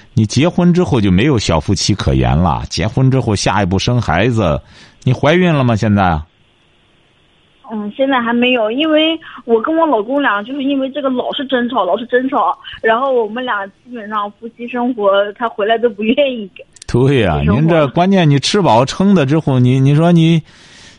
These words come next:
Speaker 1: 你说你吃饱了之后，该干的事儿不干，你俩都属鸭子的，就是嘴硬，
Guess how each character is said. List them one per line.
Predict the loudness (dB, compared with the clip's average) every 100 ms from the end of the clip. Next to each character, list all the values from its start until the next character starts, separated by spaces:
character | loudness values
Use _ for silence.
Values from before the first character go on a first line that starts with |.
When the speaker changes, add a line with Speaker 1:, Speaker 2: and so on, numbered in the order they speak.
| -2
Speaker 1:
你 | 2
说 | 4
你 | 4 2
吃 | 0 0
饱 | 4 4 4
了 | 2
之 | 0
后， | 0
该 | 2 2
干 | 4 4 4
的 | 4
事 | 2
儿 | 0
不 | 0
干， | 2 2 4
你 | 4
俩 | 4 4 4
都 | 2
属 | 0 0 2
鸭 | 4 4
子 | 4
的， | 0 0
就 | 0
是 | 0
嘴 | 0 0
硬， | 2 0 -2